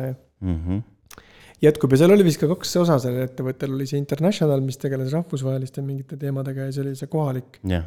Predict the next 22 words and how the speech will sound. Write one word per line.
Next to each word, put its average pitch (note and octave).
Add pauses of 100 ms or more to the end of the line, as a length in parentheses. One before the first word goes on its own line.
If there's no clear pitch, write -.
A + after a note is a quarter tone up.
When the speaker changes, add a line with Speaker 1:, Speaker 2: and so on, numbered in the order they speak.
Speaker 2:
et, F#2+
et F#2
Speaker 1:
usa D#3
pool, C3
on C3+
ju. C3 (280)
Speaker 2:
seal G2+
vist, G2 (340)
noh, F2+
kahtlustatakse -
se-, E2+ (100)
seda, F2
et, -
äh, E2
miks E2+
seal E2 (720)
mingi E2 (360)
üheksakümmend E2+
või E2
kaheksakümmend E2+
miljonit E2+
le-, F2